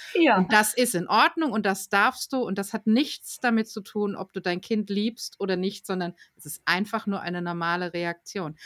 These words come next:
Speaker 2: Allein das verbieten wir uns ja oft schon,
Speaker 1: Ja.
Speaker 2: normal auf Dinge zu reagieren. Nicht jede psychische Reak-, Re-, Reaktion auf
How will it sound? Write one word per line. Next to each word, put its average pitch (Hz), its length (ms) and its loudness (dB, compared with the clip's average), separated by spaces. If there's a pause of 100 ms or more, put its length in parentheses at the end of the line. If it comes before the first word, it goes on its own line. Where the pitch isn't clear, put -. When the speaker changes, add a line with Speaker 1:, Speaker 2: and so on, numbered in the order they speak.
(260)
Speaker 2:
Allein 208 480 2
das - 280 -2
verbieten 190 600 -4
wir 170 160 -2
uns 175 260 -4
ja 160 160 -2
oft - 340 -10
schon, 185 440 -2 (100)
Speaker 1:
Ja. 185 300 2
Speaker 2:
normal 190 580 4
auf 208 240 -2
Dinge 220 300 0
zu - 200 -6
reagieren. 196 760 -4
Nicht 175 240 -10
jede 214 360 -2 (280)
psychische 233 440 -4
Reak-, 196 440 -2
Re-, 190 320 -6
Reaktion 202 600 -2
auf 214 260 -4